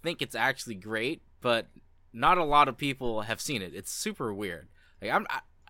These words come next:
I don't know if you wanna call it, like, a cult classic, but I remember watching it because, like, you know, like, "Oh, look, missiles in the sky, explosions, and the anima-, the animation looks great. It's, it's hand-drawn."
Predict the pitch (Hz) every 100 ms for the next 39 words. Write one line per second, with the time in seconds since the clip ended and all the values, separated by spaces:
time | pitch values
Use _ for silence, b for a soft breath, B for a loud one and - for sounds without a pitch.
0 | - 196 247 233 190 185 180 170 156 160
1 | 135 120 104 - - 147 156 - - -
2 | 127 123 143 170 - b b b b 113
3 | 120 113 - 180 185 156 135 117 120 -
4 | 120 104 107 110 107 95 101 98 - -
5 | - - - - 90 95 92 107 147 190
6 | 139 151 101 101 101 107 139 - 196 160
7 | 107 - 214 165 107 95 101 98 98 107
8 | 117 120 117 113 135 120 117 127 165 185
9 | 214 131 101 - 131 92 - - - 110
10 | 127 101 92 98